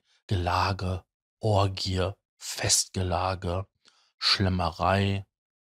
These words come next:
Festerei, Schmaus, Schmauserei oder,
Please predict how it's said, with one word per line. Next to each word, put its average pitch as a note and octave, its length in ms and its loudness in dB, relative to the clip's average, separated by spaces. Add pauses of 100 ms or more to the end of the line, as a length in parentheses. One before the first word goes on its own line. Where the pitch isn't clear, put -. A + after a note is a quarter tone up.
(1700)
Festerei, F#2+ 1080 2 (1900)
Schmaus, F#2+ 920 2 (200)
Schmauserei G2 1160 2 (2750)
oder, B2 520 4